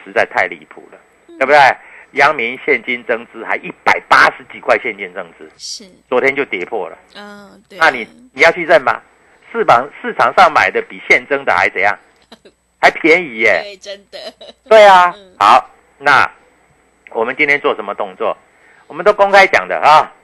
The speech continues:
Speaker 1: 在这里不骗人的。
Speaker 2: 是。
Speaker 1: 我在这里是不是告诉你，安国四只涨停板？
Speaker 2: 对。
Speaker 1: 我们今天获利下车，它就跌停。
Speaker 2: 哇，好厉害，卖得漂亮。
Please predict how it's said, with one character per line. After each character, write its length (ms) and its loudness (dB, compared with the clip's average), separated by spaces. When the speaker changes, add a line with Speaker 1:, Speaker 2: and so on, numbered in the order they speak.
Speaker 1:
在 80 -2
这 100 -2
里 40 0
不 120 -12
骗 240 -4
人 220 -14
的。 180 -18
Speaker 2:
是。 400 -14
Speaker 1:
我 120 -2
在 120 4
这 60 0
里 60 4
是 60 2
不 100 -6
是 60 0
告 180 4
诉 100 -6
你， 120 -10
安 200 0
国 220 -2
四 140 -10
只 140 -14
涨 200 -8
停 180 -14
板？ 140 -14
Speaker 2:
对。 540 -14
Speaker 1:
我 80 -10
们 100 -12
今 100 -6
天 140 0
获 160 -2
利 140 -8
下 180 2
车， 140 -6
它 100 -6
就 100 -10
跌 160 -12
停。 140 -14
Speaker 2:
哇， 260 -10
好 160 -8
厉 180 -12
害， 220 -12
卖 180 -10
得 100 -16
漂 280 -10
亮。 280 -10